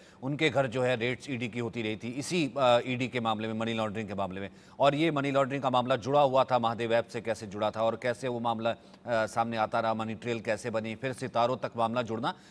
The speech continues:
तो एक, एक जिसे हम ये कहते हैं जांच, और जांच के बाद, अ, उसमें क्या चल रहा है वो तो सामने आ ही रहा था, और जिसका इशारा खुद भूपेश बघेल तक पहुंच रहा था। आज ये संयोगवश है कि ठीक है, दो दिन पहले ये नाम सामने आया और कल ही वोटिंग है,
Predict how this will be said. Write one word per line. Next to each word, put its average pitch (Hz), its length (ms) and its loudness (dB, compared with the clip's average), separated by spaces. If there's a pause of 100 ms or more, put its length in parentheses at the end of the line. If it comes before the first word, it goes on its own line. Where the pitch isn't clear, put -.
(200)
तो 226 400 0
एक, 170 240 -2 (180)
एक 170 200 -2
जिसे 147 240 -4
हम 170 120 2
ये 170 80 0
कहते 147 240 2
हैं 139 140 0
जांच, 139 400 4
और 147 200 2
जांच 131 320 2
के 160 120 -4
बाद, 147 340 4 (480)
अ, 135 340 4
उसमें 151 300 -6
क्या 175 260 6
चल 151 200 2
रहा 123 180 4
है 151 80 6
वो 151 140 0
तो 175 160 -2
सामने 151 480 -2
आ 123 160 4
ही 143 140 -2
रहा 104 220 -2
था, 92 200 -10 (240)
और 139 120 2
जिसका 143 320 0
इशारा 151 560 4 (260)
खुद 180 260 0 (140)
भूपेश 131 440 -4
बघेल 123 320 -2
तक 151 200 0 (100)
पहुंच 127 320 -4
रहा 107 240 0
था। - 280 -2 (260)
आज 165 380 10
ये 151 140 -2
संयोगवश 160 640 2
है 135 80 0
कि 131 120 -8
ठीक 131 240 -6
है, 135 60 2
दो 120 160 -4
दिन 131 140 -6
पहले 120 260 0
ये 139 80 -2
नाम 123 200 -4
सामने 123 280 -2
आया 113 260 2 (220)
और 131 100 0
कल 135 200 0
ही 139 120 -2
वोटिंग 113 360 -6
है, 95 160 -10